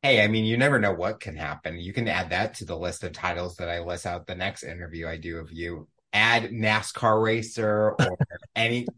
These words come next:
Speaker 1: any kind of racer, award-winning racer. <laughs>
Speaker 2: Man, Marty Robbins, years ago, my grandfather used to race with Marty Robbins in Nashville.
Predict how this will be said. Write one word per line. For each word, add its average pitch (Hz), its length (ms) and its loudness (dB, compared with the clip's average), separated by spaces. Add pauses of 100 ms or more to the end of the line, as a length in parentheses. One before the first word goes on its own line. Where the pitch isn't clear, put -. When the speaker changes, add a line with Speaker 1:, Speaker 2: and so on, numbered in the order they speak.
Speaker 1:
any 127 220 6
kind 127 220 4
of 123 80 4
racer, 123 920 4 (380)
award-winning 131 760 8
racer. 127 840 4 (360)
<laughs> - 360 -6
Speaker 2:
Man, 135 500 8 (140)
Marty 151 400 10
Robbins, 120 520 6
years 110 220 4
ago, 107 120 4
my 101 120 6
grandfather 110 480 6
used 101 260 -2
to 98 60 -4
race 95 380 2
with 98 160 -6
Marty 95 260 4
Robbins 90 500 2
in 82 140 -4
Nashville. 71 680 -6